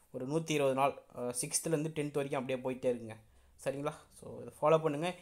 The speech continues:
இதோட ஃபுல் வீடியோ வேணுன்றவங்க முன்னாடி வீடியோ இருக்கு, போய் பாருங்க. சரிங்களா? நம்ம சேனல்ல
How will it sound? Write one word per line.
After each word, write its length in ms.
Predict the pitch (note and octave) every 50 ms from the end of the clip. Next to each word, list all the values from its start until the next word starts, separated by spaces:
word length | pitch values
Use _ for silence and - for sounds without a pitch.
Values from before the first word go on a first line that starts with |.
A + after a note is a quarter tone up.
| - - -
இதோட 240 | - D3 C#3+ D3+ D3
ஃபுல் 240 | D3 - G#3 A3
வீடியோ 280 | G3 F3+ F#3+ F#3+ G3+ F#3+
வேணுன்றவங்க 500 | E3+ F3 F3 F3 E3+ E3 D#3+ E3 F3+ F3+ D#3+
முன்னாடி 300 | D3+ D3+ D#3+ D#3+ D3+ C#3
வீடியோ 220 | C#3+ D3 D3+ D3
இருக்கு, 200 | C#3 C3+ C#3+ D#3
போய் 140 | D#3 D3 C3+
பாருங்க. 360 | A2 A2+ A2+ A#2 A2 G#2 G#2 -
சரிங்களா? 340 | - B2 B2 C#3 C#3+ D3+ - - - _ - _ _ _ _ _ _ _ _ _ _ _ _ _ _ _ _ _ _ _ _ _ _ _ _ _ _ _ - - - - - - - _ _ _ -
நம்ம 160 | C#3+ D3 D3+
சேனல்ல 440 | D3 - - D#3 E3 E3+ D#3+ D3+ D#3